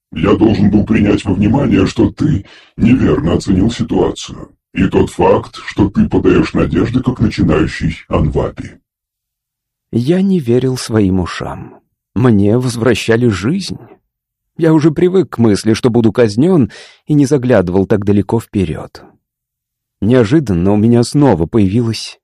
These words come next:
Speaker 2: будущее. Что мне с ним делать? Я привалился к стенке своей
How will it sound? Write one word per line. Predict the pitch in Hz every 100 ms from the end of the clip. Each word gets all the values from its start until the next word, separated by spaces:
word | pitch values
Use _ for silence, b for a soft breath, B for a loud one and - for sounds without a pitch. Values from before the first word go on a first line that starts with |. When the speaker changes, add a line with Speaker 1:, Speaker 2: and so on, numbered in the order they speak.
| -
Speaker 2:
будущее. | 101 95 87 69 - - - - - _ _ _ _ _ _ _
Что | - - 165
мне | 175
с | 165
ним | 175 170
делать? | 139 101 - - - _ _ _ _ _ _ _ _ _ _ _ _ _ -
Я | 110
привалился | 113 127 110 127 151 160
к | -
стенке | - 98 101 110
своей | - 107 98 95 -